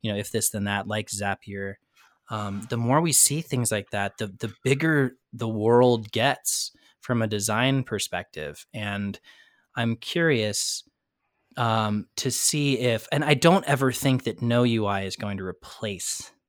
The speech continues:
U I. I don't think that that's gonna happen, but I do think you're gonna see a beautiful marriage between the two.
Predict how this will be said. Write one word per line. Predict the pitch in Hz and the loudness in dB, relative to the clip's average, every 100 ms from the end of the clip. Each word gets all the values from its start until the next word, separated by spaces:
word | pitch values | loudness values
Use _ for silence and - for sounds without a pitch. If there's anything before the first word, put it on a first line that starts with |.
| _ _ _ | _ _ _
U | 113 95 | -8 -6
I. | 73 - 87 | -8 -8 -8
I | |
don't | 107 123 123 | -4 -4 0
think | 135 | -2
that | 117 | -2
that's | 107 110 - | -2 -2 -4
gonna | 107 92 | -8 -8
happen, | - 87 76 65 65 - - - - - _ | -6 -8 -8 -12 -14 -20 -20 -20 -20 -20 _
but | 120 | 2
I | 120 | 2
do | 117 135 147 | 2 0 0
think | 151 160 131 | 0 0 0
you're | 120 | 0
gonna | 117 110 | 0 0
see | - - 117 | 0 0 0
a | 98 | -2
beautiful | 98 - 117 135 147 123 113 | -6 -6 0 2 2 2 -2
marriage | 104 104 101 92 95 - | -4 -2 -4 -4 -6 -8
between | 101 - 110 98 | -10 -6 -6 -6
the | |
two. | 92 - 76 55 | -8 -10 -10 -12